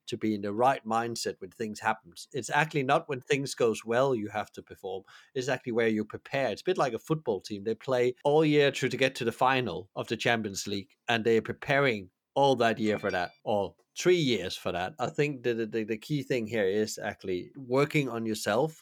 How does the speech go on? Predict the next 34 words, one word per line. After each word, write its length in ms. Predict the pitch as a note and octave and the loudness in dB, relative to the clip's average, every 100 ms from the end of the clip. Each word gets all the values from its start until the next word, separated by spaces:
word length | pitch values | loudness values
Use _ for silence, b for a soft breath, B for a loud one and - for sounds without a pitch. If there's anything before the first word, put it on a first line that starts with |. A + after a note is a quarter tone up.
| - | -2
finding 360 | B2 B2 A2+ | 0 2 0
out 260 | A#2 C3 - | 2 0 0
how 160 | C3 B2 | 0 0
you 180 | A#2 | 0
can 220 | A2+ A2+ G#2+ | -2 -2 0
learn 320 | A2+ B2 B2+ | 0 0 -4
to 140 | A#2+ | -6
have 260 | A2 A#2 A2+ | -2 -2 0
this 260 | A2 A2 | -2 -2
cool-headed, 600 | - E3+ F#3 D#3 D3 C#3 B2 | -4 0 0 2 2 2 -2
analytic 680 | A#2+ A#2+ B2 D3 C#3 B2+ | -4 -2 -2 -2 -4 -4
approach 460 | A2+ - B2 - - | -8 0 2 2 -6
to 100 | A2+ | -8
things, 320 | - G#2 A2 | -4 -6 -4
but 80 | B2 | 0
also 240 | B2 B2+ A#2+ | 0 0 -2
be 160 | A#2+ | -2
warm-hearted 840 | A2 A#2 B2+ B2 A2+ A2 G#2+ G#2+ F#2 | 2 4 4 2 0 2 2 -2 -8
and 140 | G#2+ G#2+ | -8 -8
inspiring 640 | G#2 - A#2+ A#2+ A#2+ G#2 | -8 -2 2 2 2 -4
and 80 | G2+ | -8
empathic 480 | G2+ A2 A2 G2+ F2 | -4 -2 -2 -4 -10
leader. 320 | F2+ - - | -10 -10 -4
'Cause 140 | E3 | -2
if 100 | F3+ | -2
you 60 | F3+ | -4
don't 320 | D#3 F#3 G#3 | 2 2 4
have 180 | D#3+ D#3 | 2 2
that 160 | C3 B2+ | 2 2
energy, 340 | C3+ D#3 A2 G#2+ | 2 2 2 0
as 160 | G#2+ | 0
you 100 | C#3+ | -2
just 240 | C#3 A#2+ - | 0 0 2
said, 200 | A#2 | 0